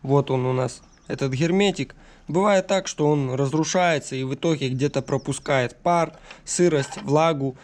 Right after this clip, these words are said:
иногда пропускает даже воду. Поэтому тоже может запотевать фара. В таком случае просто переклеиваем стекло фары или просто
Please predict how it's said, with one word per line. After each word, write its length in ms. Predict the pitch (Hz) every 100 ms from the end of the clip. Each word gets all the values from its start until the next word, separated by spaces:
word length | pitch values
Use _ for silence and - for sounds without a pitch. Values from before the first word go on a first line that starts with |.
| - -
иногда 560 | 139 139 143 165 147 - -
пропускает 680 | 147 143 143 - 160 147 131
даже 300 | 135 135 135
воду. 340 | 120 123 117 - - - - -
Поэтому 440 | 139 143 143 135 131
тоже 300 | 156 147 147
может 340 | 139 139 135
запотевать 560 | 131 139 127 135 131 -
фара. 320 | 139 127 123
В 60 |
таком 300 | - 160 214
случае 440 | 180 175 175 170 139
просто 360 | 165 160 160
переклеиваем 840 | - 147 135 165 185 180 165 160 156
стекло 420 | - 151 156 156
фары 460 | 143 156 147 147 143 - - - - - - - - - - -
или 260 | 190 202 180
просто 560 | - 160 165 156 143